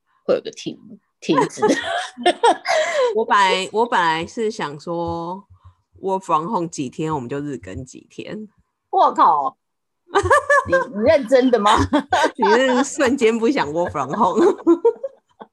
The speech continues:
Speaker 1: 对，我瞬间突然蛮想要去上班的，不是啦。
Speaker 2: 不然那你，
Speaker 1: 嗯。
Speaker 2: 你觉得呢？
Speaker 1: 没有啊，我是觉得说我们这个收听率好像也一直没有很有起色的感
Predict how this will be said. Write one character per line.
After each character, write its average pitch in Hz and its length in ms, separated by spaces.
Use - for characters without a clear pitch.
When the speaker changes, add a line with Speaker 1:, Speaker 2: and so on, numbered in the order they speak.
Speaker 1:
对， 233 160
我 202 160
瞬 254 240
间 247 200
突 294 100
然 214 160
蛮 170 160
想 156 140
要 156 80
去 175 100
上 269 180
班 220 140
的， 370 100
不 - 100
是 277 120
啦。 233 100
Speaker 2:
不 233 40
然 220 220
那 226 80
你， 156 340
Speaker 1:
嗯。 339 300
Speaker 2:
你 151 140
觉 143 200
得 143 140
呢？ 139 320
Speaker 1:
没 226 120
有 277 140
啊， 254 160
我 202 140
是 269 80
觉 202 180
得 202 120
说 233 180
我 208 80
们 156 160
这 185 80
个 160 560
收 214 240
听 202 240
率 180 160
好 143 140
像 170 120
也 139 120
一 156 40
直 151 160
没 139 120
有 104 340
很 170 180
有 175 160
起 - 280
色 - 180
的 - 80
感 - 180